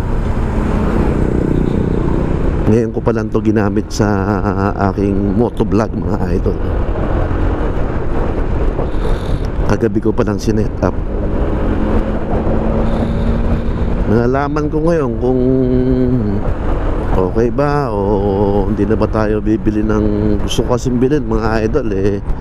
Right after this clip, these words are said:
yung ano sana, eh, yung osec. Pang ano ba? Pang umpisa. Pang umpisa na sa mga nagbablog na katulad ng ganito na mula ka umpisa. Wala ka namang knowledge sa pagbablog.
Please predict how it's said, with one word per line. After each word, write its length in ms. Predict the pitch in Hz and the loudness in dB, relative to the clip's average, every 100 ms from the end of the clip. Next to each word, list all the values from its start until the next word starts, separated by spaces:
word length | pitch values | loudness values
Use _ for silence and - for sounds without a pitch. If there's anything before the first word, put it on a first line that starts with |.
| - - - - - - | -6 -4 -2 -2 -2 0
yung 160 | 110 104 | 2 2
ano 160 | 110 | 2
sana, 400 | 104 117 104 131 | 2 0 0 0
eh, 80 | 104 | 0
yung 160 | 92 98 95 | 0 0 0
osec. 400 | 98 - 117 - - - - - - - - - - - - - - - - - - 127 117 | 0 0 -2 -2 -6 -6 -4 -4 -2 -2 -2 -2 -2 -2 -2 -2 0 -2 0 0 0 0 0
Pang 240 | 101 104 | 0 0
ano 160 | 104 117 | 0 0
ba? 240 | 113 95 - - | 0 0 -2 -2
Pang 160 | 95 110 | 0 2
umpisa. 480 | 117 127 139 113 | 2 2 0 -2
Pang 160 | 85 104 | 0 0
umpisa 320 | 117 120 131 | 0 0 0
na 80 | 123 | 0
sa 160 | 123 127 | 0 0
mga 260 | 123 123 127 127 120 120 120 127 120 127 - - - - - - - - - - - 117 | 2 0 0 0 -2 -2 0 0 -2 -4 -6 -6 -6 -4 -4 -4 -2 -2 -2 -2 0 0
nagbablog 560 | 113 110 127 120 135 117 | 0 0 0 0 -2 -2
na 80 | |
katulad 400 | 117 120 127 127 | -4 0 2 2
ng 200 | 123 123 123 | 0 0 2
ganito 400 | 123 123 127 98 - 98 | 2 2 0 -2 -2 0
na 160 | 95 101 104 104 107 107 104 104 104 104 | 2 2 2 2 2 0 0 0 2 2
mula 320 | 107 117 127 | 2 0 0
ka 80 | 123 | -2
umpisa. 480 | 117 113 110 127 92 - - 87 | -2 -2 0 0 -2 -6 -4 -2
Wala 320 | 85 98 101 | 0 2 2
ka 160 | 98 104 | 0 0
namang 320 | 107 107 107 104 104 104 101 101 | 0 0 0 0 2 0 2 0
knowledge 480 | 104 104 104 107 - | 2 2 2 0 -2
sa 80 | 107 | -2
pagbablog. 480 | 101 92 98 110 | 0 0 0 0